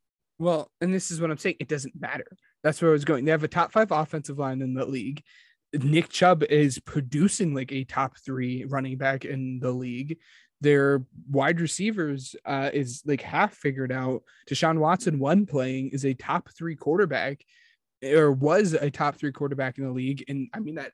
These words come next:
is what he was when he was pl-, I'm not saying that's what he will be. That's what he was when he was playing. And statistically, their defense was the fifth ranked defense in the entire league.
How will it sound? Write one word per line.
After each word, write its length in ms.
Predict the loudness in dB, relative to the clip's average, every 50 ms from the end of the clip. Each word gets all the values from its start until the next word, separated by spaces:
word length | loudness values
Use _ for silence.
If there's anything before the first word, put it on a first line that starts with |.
| _
is 320 | -10 -8 -8 -8 -8 -8 -8
what 140 | -10 -10 -10
he 160 | _ -14 -12
was 380 | -8 -8 -8 -6 -8 -10 -12 -14
when 160 | -14 -12 -12
he 140 | -10 -10 -10
was 180 | -10 -10 -12 -12
pl-, 120 | -12 -12
I'm 100 | -10 -10
not 160 | -12 -12 -10
saying 160 | -10 -10 -10
that's 160 | -10 -12 _ -12
what 80 | -10
he 80 | -10 -10
will 140 | -10 -12 -12
be. 420 | -10 -8 -8 -8 -8 -10 -14 -16 _ _ _ _ _ _ -10
That's 200 | -10 -10 -8 -10
what 120 | -12 -10
he 140 | -6 -4 -4
was 340 | -4 -4 -4 -6 -6 -8 -8
when 140 | -10 -10 -10
he 120 | -10 -10
was 200 | -10 -10 -12 -10
playing. 420 | _ -6 -6 -4 -6 -8 -10 -12 -14 _ _ _ _ _ _ -14
And 100 | -12 -12
statistically, 600 | -12 -12 -10 -8 -8 -8 -8 -8 -6 -6 -6 -4
their 120 | -4 -6
defense 420 | -6 -4 -6 -6 -4 -6 -8 -8 -8
was 120 | -10 -10
the 80 | -10 -8
fifth 260 | -6 -8 -8 -6 -6
ranked 200 | -6 -6 -6 -6
defense 360 | -6 -6 -6 -6 -8 -8 -6
in 60 | -6
the 60 | -6 -6
entire 280 | -6 -6 -8 -8 -8
league. 160 | -10 -12 -14